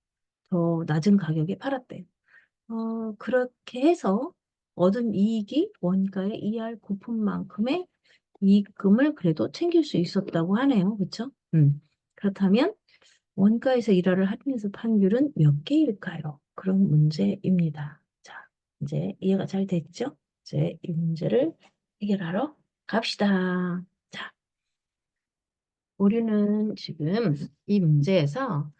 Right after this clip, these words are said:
원가 모르거든요. 이제 원가만 모르는 게 아니고 또 뭐도 모르죠? 아, 일 알을 할인해서 판 귤은 몇 개인지 그것도 몰라요. 그쵸? 그래서 우리가 이 문제에서 미리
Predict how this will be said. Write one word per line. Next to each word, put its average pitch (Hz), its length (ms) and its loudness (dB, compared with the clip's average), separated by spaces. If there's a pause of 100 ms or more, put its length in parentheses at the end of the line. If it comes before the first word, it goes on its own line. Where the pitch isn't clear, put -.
(420)
원가 185 520 0
모르거든요. 151 720 0 (320)
이제 143 100 -8
원가만 190 640 0
모르는 165 420 -4
게 165 100 -6
아니고 147 440 -2
또 165 120 -12
뭐도 151 280 -2
모르죠? 147 560 -2 (360)
아, 147 480 -2 (300)
일 175 180 -2
알을 196 220 2
할인해서 208 480 -6
판 220 300 0
귤은 196 360 0
몇 143 200 2
개인지 165 340 0
그것도 147 420 0
몰라요. 151 500 4 (100)
그쵸? 147 380 -2 (360)
그래서 170 440 -4 (320)
우리가 165 160 -2
이 175 120 0
문제에서 165 600 0
미리 190 720 2